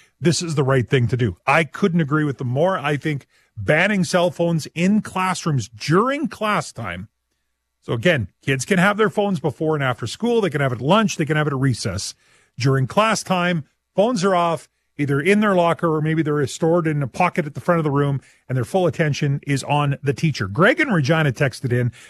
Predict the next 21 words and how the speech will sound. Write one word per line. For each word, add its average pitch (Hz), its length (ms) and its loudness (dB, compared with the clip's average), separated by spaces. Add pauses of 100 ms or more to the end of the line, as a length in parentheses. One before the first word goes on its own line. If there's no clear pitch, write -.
said, 151 320 2 (280)
"We 226 260 4
had 302 200 0
to 277 100 0
take 240 260 0
away 180 300 4
a 156 80 2
young 160 380 4
worker's 170 380 2
cell 202 260 2
phone 139 320 0
while 151 200 4
working 175 340 2
on 160 200 0
the 160 120 0
highway 262 380 4
a 127 80 0
couple 135 260 -4
of 110 40 -2
years 110 240 0
ago. 175 300 2